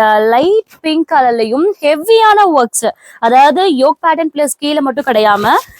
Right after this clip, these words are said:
full and full வந்து கிராண்ட் ஒர்க்ஸோடையும், and இந்த ஆர்கன்சா ஷால் வந்து பாத்தீங்கன்னா ரொம்ப டிஃப்ரெண்ட்ங்க. So, நார்மலா வந்து ஆர்கன்சா ஷால் போடுறதுக்கே நம்மளுக்கு நல்லா இருக்கும், பார்க்க யூனிக்கா இருக்கும், but போடுறது நம்ம போட்டு மேனேஜ் பண்றது கஷ்டமா இருக்கும். But இந்த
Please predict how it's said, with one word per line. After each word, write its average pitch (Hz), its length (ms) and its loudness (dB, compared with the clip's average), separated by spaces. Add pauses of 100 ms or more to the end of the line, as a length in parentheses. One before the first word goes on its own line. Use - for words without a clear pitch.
(140)
full 453 240 4 (120)
and 466 120 -2
full 392 180 -2
வந்து 294 240 -4
கிராண்ட் 240 440 -2
ஒர்க்ஸோடையும், 247 640 0
and 214 220 -2
இந்த 427 160 2 (100)
ஆர்கன்சா 254 420 -2 (160)
ஷால் 233 360 -2
வந்து 208 180 -8
பாத்தீங்கன்னா 196 320 -8
ரொம்ப 185 180 -12
டிஃப்ரெண்ட்ங்க. 202 480 -6 (360)
So, 302 40 2 (100)
நார்மலா 339 440 2
வந்து 302 160 -2
ஆர்கன்சா 269 360 -6
ஷால் 247 280 -4
போடுறதுக்கே 277 520 -4
நம்மளுக்கு 214 300 -8 (400)
நல்லா 330 220 2
இருக்கும், 403 320 -4
பார்க்க 285 240 -4
யூனிக்கா 277 320 -4
இருக்கும், 262 200 -10
but 226 80 -8 (120)
போடுறது 440 480 2
நம்ம 247 240 -6
போட்டு 349 260 -4
மேனேஜ் 262 320 -8
பண்றது 233 300 -4
கஷ்டமா 233 320 -4
இருக்கும். 240 220 0
But 196 60 -4 (140)
இந்த 392 200 4